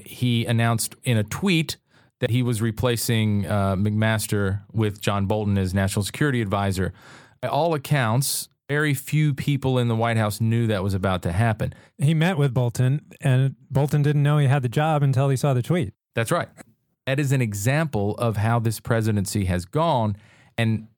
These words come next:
Speaker 1: it looks like will go increasingly. It really feels every day, it feels in the White House like this is Trump trying to take back his presidency. He feels he's been overmanaged.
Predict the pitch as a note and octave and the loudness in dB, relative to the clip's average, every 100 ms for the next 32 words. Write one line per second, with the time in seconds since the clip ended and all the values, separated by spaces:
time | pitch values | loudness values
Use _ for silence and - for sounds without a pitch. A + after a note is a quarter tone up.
0 | - B2+ C3+ D3 C#3+ B2+ A#2 C#3 D3+ C3 | -6 -2 0 -2 -2 -2 -2 0 0 0
1 | C#3+ C3+ A#2+ - E3 E3+ D3 C3 A2+ G#2+ | 0 0 -2 -2 -2 0 0 0 2 0
2 | G#2 - _ - _ _ - D3 C#3 C#3+ | -2 -6 _ -20 _ _ -6 -2 0 0
3 | D#3+ D#3 C#3+ _ _ F3 G3 F#3 D3+ A#2 | 0 -2 -4 _ _ 0 2 2 0 -2
4 | G#2 - C3 A#2+ A2+ G2+ G2 G#2+ - - | -4 -6 -4 0 0 0 0 0 -4 -4
5 | F3+ E3 C3+ D3 C#3+ B2 B2+ B2 A2+ G#2+ | -2 0 0 0 0 0 0 2 0 0
6 | A2 G2+ A#2 B2+ C3+ C#3+ C3+ - B2 A2+ | -2 -2 -2 -2 0 0 -2 0 0 0
7 | - - _ _ A#2+ A#2 G#2+ - C3+ B2+ | -6 -20 _ _ -2 0 -2 -2 0 0
8 | A2 G#2 A2+ A2+ - - A#2 A2 A2 A#2+ | -4 -2 0 0 -4 -2 -2 0 -2 0
9 | A2+ G2 D#2+ - G2 G2 A2+ A2+ G#2+ G#2+ | 0 0 -2 -2 0 0 0 0 0 0
10 | G#2+ A#2+ B2+ B2 A2 A2+ G2+ D#2+ | -2 -2 -2 0 0 2 0 -2